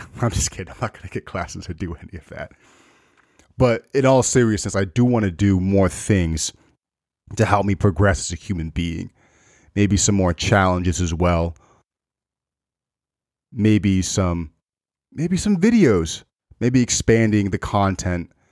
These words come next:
that I produce self-development and personal growth on. Getting on more channels. Just thinking about more ways to make this information more accessible and perfecting my craft as well.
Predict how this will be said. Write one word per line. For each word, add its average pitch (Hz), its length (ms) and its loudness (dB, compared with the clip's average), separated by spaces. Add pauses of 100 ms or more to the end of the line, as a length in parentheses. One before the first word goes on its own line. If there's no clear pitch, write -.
(300)
that 95 180 0
I 98 140 4
produce 90 580 -4 (300)
self-development 95 960 0
and 90 100 -2
personal 95 440 0
growth 87 380 -2
on. - 300 -8 (680)
Getting 107 220 4
on 98 160 2
more 95 220 2
channels. 82 640 -4 (1500)
Just - 240 2
thinking 117 340 2
about 92 300 2
more 92 360 2
ways 82 540 -2
to 85 200 -4
make 92 300 -2
this - 160 -8
information 90 600 -4
more 95 260 2
accessible 123 760 0 (1400)
and 98 100 -4
perfecting 101 480 0
my 85 160 -2
craft 85 420 -2
as - 140 -12
well. 85 340 -4